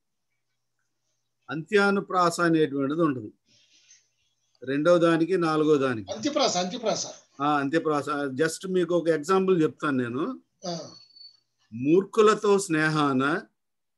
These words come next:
Speaker 1: మంచివారు చెడుదురా, మురికి గుంటను తామర ముత్యంలా వెలగురా." ఇక్కడ మీకు ఏం చెప్పారంటే పైన రెండవ పాదంలో "చెడుదురా,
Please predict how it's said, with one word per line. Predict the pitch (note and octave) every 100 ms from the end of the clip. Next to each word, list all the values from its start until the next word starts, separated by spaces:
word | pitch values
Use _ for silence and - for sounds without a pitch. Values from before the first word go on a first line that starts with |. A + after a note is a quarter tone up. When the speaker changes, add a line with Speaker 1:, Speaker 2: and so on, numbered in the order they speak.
| _ _ _ _ -
Speaker 1:
మంచివారు | G#2 C3+ D#3 - G3 F#3+ F#3+ F#3+
చెడుదురా, | F#3+ D#3+ D#3 D3 C3+ C3+ G3+ C#4+ _ _ _ _ _ _ _ _ A2+
మురికి | B2+ D3+ F3 F#3+
గుంటను | E3+ F#3+ F#3+ G3+ G3
తామర | D3+ D#3 E3+ D#3 B2+ A2+ - _ _ _ -
ముత్యంలా | B2+ C#3 - F#3 F3+ E3+ D#3+
వెలగురా." | D#3+ C#3+ C#3+ C#3 A2+ F#2 _ _ _ _ _ _ _ _ _ _ _ _ _ _ _
ఇక్కడ | C3 E3+
మీకు | E3+ E3 D3+
ఏం | E3+ F#3+
చెప్పారంటే | F#3+ F#3 F3 F#3 G3+ _ D3
పైన | D#3+ F#3 F3+
రెండవ | D#3+ D#3 E3+ F#3
పాదంలో | F3 D#3+ D#3 C#3+ B2+ C#3+ G3 - _ _ _ _ - -
"చెడుదురా, | D3 E3+ E3+ F3 F3+ G3 -